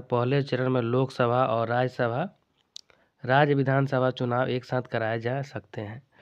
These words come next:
उसके बाद दूसरे चरण में सौ दिनों के भीतर स्थानीय निकाय चुनाव कराए जा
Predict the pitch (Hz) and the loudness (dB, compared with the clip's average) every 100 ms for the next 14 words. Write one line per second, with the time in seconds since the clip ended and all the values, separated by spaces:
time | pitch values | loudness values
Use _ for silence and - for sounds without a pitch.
0 | - _ - 131 127 - 151 135 131 143 | -20 _ -6 -4 -4 4 4 6 6 6
1 | 131 127 127 147 143 139 139 135 147 151 | 0 -8 0 2 2 2 2 2 0 -4
2 | - _ - - 139 139 127 139 143 135 | -20 _ -4 4 4 4 4 2 2 2
3 | 123 127 131 127 - 123 131 135 131 127 | 2 2 2 0 0 0 2 2 2 2
4 | 127 - 120 117 120 120 113 117 107 | 2 2 -2 0 0 -2 -2 -2 -2